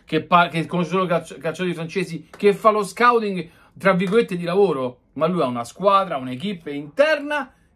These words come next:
e un'equipe esterna, ok? Ogni giocatore è condiviso con Daniele De Rossi. Io vi ringrazio,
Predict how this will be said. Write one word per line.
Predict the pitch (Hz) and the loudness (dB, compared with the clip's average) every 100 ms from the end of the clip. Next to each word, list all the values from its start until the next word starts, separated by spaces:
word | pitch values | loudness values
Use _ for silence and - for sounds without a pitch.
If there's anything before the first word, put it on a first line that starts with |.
| _ | _
e | 156 160 | -10 -8
un'equipe | 160 160 160 170 214 202 - - _ _ | -8 -8 -8 -8 -10 -10 -14 -20 _ _
esterna, | 165 170 165 156 131 101 101 - _ _ | -8 -8 -6 -4 -2 -4 -12 -20 _ _
ok? | 120 - 175 156 | -10 -2 -2 -2
Ogni | - 220 254 233 | -4 -2 -2 -2
giocatore | 196 214 190 185 175 - - | -4 -6 -6 -6 -8 -12 -6
è | 220 214 | -2 -2
condiviso | - 196 185 175 165 202 202 220 - _ | 0 -2 0 -2 -4 -6 -6 -8 -12 _
con | - 160 | -6 -6
Daniele | 156 170 170 170 | -2 -4 -2 -2
De | 151 | -2
Rossi. | 131 107 - - _ _ _ - | -6 -10 -18 -20 _ _ _ -6
Io | 190 240 | -2 -2
vi | 214 | -2
ringrazio, | 190 170 113 - - | -2 -2 -4 -6 -18